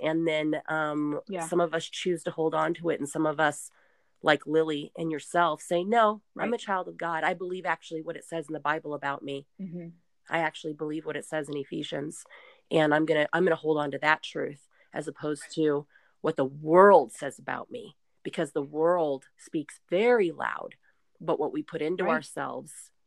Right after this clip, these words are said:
Speaker 1: can speak louder. But we have to, we have to choose which one we want to be
Speaker 2: Mm-hmm.
Speaker 1: speaking to us louder, which one we're gonna actually give our ear to. And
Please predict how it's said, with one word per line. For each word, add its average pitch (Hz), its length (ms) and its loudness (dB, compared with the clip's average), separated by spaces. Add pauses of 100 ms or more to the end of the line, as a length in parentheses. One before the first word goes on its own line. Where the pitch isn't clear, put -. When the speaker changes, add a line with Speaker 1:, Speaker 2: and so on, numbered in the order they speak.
(520)
Speaker 1:
can 180 160 -4
speak - 340 -8
louder. 147 580 4 (380)
But 151 140 -2
we 160 140 -2
have 165 240 2
to, 139 240 -4
we 160 100 -6
have 147 120 -6
to 147 100 -10
choose 151 340 -8
which - 220 -10
one 151 120 -4
we 143 120 -6
want 143 280 -4
to 151 120 -20
be 135 140 -8
Speaker 2:
Mm-hmm. 202 80 -8
Speaker 1:
speaking 165 340 -4
to - 180 -6
us - 160 -10
louder, 120 240 2
which 139 180 -2
one 139 140 -2
we're 131 80 -2
gonna 135 200 -2
actually 131 340 -4
give 143 180 -4
our 127 140 -4
ear 135 180 -8
to. 139 340 -4 (640)
And 143 480 0